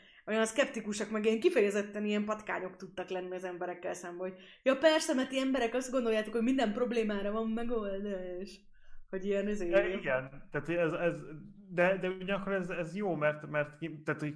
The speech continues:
Speaker 2: legalább ki van mutatva. Tehát, hogy nem azon, hogy, eh, tudod, ilyen ideális világ, ahol találkozunk egy aliennel, aki tökéletes. Kicsit úgy, mint tudod, a Star Trekben a vulkánok, akik, akiknek
Speaker 1: Igen, igen, hogy
Speaker 2: nincs
Speaker 1: megjelennek, és akkor így jó, kicsit,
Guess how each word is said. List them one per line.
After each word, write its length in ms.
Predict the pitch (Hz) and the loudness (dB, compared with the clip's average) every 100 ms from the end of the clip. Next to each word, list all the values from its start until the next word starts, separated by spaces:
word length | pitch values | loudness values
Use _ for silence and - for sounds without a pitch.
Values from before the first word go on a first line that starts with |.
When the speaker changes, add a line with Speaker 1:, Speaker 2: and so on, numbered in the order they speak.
| 160 | -4
Speaker 2:
legalább 320 | 175 143 147 147 | 2 6 4 4
ki 60 | |
van 140 | 143 139 | -2 0
mutatva. 540 | 143 135 110 110 113 | -2 -2 -4 -4 -2
Tehát, 160 | 131 127 | -2 -2
hogy 100 | 135 | 0
nem 100 | 143 | 0
azon, 260 | 123 127 | 0 -2
hogy, 220 | 117 123 120 120 _ | -2 -4 -6 -12 _
eh, 100 | 135 127 127 - | -8 -8 -8 -6
tudod, 160 | 131 | -2
ilyen 140 | 127 123 | 0 0
ideális 460 | 147 131 117 113 | 4 4 4 0
világ, 240 | 156 160 139 | 4 6 6
ahol 360 | 120 131 123 - - _ | 4 2 2 -4 -20 _
találkozunk 500 | 147 139 131 127 127 | 8 8 4 -4 -2
egy 120 | 127 143 | -4 0
aliennel, 440 | 131 135 135 139 135 | 2 2 2 2 2
aki 300 | 135 135 131 | 2 -2 0
tökéletes. 840 | 147 123 113 113 117 113 - _ _ _ 151 | 0 2 2 2 2 -2 -10 _ _ _ -4
Kicsit 300 | 151 196 202 | -2 -2 -2
úgy, 80 | 190 | -2
mint 140 | 160 | -2
tudod, 240 | 170 165 147 | -2 0 0
a 60 | |
Star 280 | 143 160 143 | 2 2 4
Trekben 260 | 135 127 127 | 2 2 2
a 40 | |
vulkánok, 500 | 127 139 127 120 120 | 2 0 2 0 0
akik, 360 | 120 117 123 127 | -2 -4 -6 -6
akiknek 440 | 127 123 113 123 | -6 -8 -10 -6
Speaker 1:
Igen, 200 | 233 220 | -2 0
igen, 100 | 220 | 0
hogy 80 | 220 220 | 0 0
Speaker 2:
nincs 20 | |
Speaker 1:
megjelennek, 500 | 220 226 226 226 220 | 2 2 2 2 0
és 140 | 220 214 | -2 -6
akkor 200 | - 220 | -4 -2
így 100 | 220 | -2
jó, 160 | 220 | -4
kicsit, 380 | 202 233 202 - | -6 -10 -12 -16